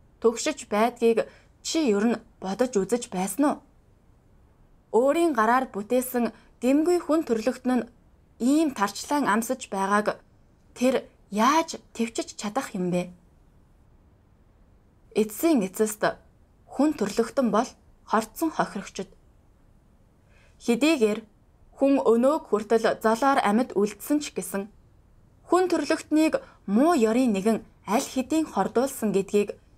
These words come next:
хэн мэдэх билээ? Чи хохирогчдын нэг гэдгээ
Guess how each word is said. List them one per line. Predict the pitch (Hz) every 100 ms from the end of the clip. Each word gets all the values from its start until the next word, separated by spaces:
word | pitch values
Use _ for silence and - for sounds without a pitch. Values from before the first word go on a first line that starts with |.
| - -
хэн | - 320 214
мэдэх | 175 214 -
билээ? | 180 226 233 - _ _ _ _ - _ _ _ _ _ _ _ _ _ _ -
Чи | - 262 262 262 226
хохирогчдын | - 226 226 285 - - 311 247
нэг | 214 220 -
гэдгээ | 190 214 208 190